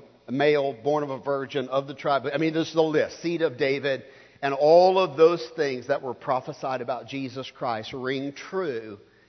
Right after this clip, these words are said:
and were fulfilled by Jesus Christ.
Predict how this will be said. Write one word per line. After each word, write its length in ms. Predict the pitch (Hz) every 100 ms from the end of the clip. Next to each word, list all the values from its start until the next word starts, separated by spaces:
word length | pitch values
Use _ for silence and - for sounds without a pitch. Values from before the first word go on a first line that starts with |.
| -
and 180 | 139 131
were 140 | 135
fulfilled 720 | - 127 - 175 139 120 113 - _ _ _ _
by 240 | 123 127 127
Jesus 500 | 120 139 131 139 -
Christ. 560 | - 135 113 117 -